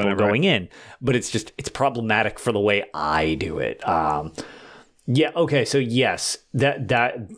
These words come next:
Speaker 1: there it is. So yeah, Dread, Dread Cellar was having the issues. Got it. Okay. Got, got it.
Speaker 2: Okay.
Speaker 1: Got it. Yeah. Oh, oh, it had a cooldown was the, that's what the error was. Thank you so much, B King
Speaker 2: Oh,
Speaker 1: and
Speaker 2: it had a
Speaker 1: S D.
Speaker 2: cooldown.
Speaker 1: It had a twenty hour cooldown. That's what it was.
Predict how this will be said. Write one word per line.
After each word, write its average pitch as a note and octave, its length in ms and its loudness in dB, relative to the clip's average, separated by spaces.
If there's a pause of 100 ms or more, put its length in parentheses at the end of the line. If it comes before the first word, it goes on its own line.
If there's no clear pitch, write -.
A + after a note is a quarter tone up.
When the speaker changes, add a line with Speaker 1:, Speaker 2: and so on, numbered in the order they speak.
(120)
Speaker 1:
there A#2+ 200 2
it G#2+ 60 4
is. G2 180 0
So C3 160 2
yeah, A#2+ 340 2
Dread, C3 380 0
Dread C3 260 0
Cellar A#2+ 300 2
was F#2 280 0
having F#2 240 0
the F2 200 -6
issues. F2+ 420 -2
Got F2 240 2
it. E2+ 200 -4
Okay. E2 440 -2 (440)
Got, G2 300 0
got F2+ 220 2
it. B2+ 80 0
Speaker 2:
Okay. G#2+ 80 0
Speaker 1:
Got E2+ 160 -4
it. - 160 -20 (320)
Yeah. C3 260 2
Oh, D#3 220 2 (100)
oh, F#3 200 2
it D3 60 0
had E3+ 160 2
a D#3 60 0
cooldown E3+ 1080 2
was A#2 160 2
the, B2+ 80 -2 (240)
that's F3 400 0
what E3+ 160 0
the B2 120 4
error G#2+ 220 2
was. G2 220 2
Thank E3 260 0
you D3 60 -4
so D3+ 120 0
much, C3 200 0
B C3 80 2
King A#2+ 320 2
Speaker 2:
Oh, - 0 -
Speaker 1:
and A2 100 2
Speaker 2:
it G#2+ 80 4
had - 40 4
a - 20 2
Speaker 1:
S D#3+ 60 2
D. G2+ 120 2
Speaker 2:
cooldown. C#3 580 0
Speaker 1:
It D#3 140 2
had F#3 140 4
a E3+ 40 -2
twenty D#3 380 0
hour C#3 180 4
cooldown. A2+ 600 2
That's G#2 340 0
what G2+ 120 0
it - 80 -4
was. D#2+ 520 -2